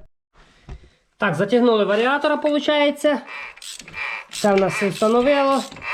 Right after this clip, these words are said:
Крутимо, натягуємо ремня, бо ремінь закусить. Краще його зразу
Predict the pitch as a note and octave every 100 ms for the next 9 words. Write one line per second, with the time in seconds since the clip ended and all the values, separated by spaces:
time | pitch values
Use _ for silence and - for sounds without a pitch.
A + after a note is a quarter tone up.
0 | - - - - - - - - - -
1 | G#3 G#3 G3+ G3+ F#3+ G3 F#3 F3+ F3 E3
2 | D#3+ F#3 A3+ F3+ E3 E3 F3+ F#3 D#3+ -
3 | D3+ C#3 B3 B3+ - - - - - -
4 | - - C#4+ F#4 - - - - - C4+
5 | - - - - - F3+ F#3+ - F#3 E3+
6 | F3+ E3 E3 F#3 G3+ G3 G#3+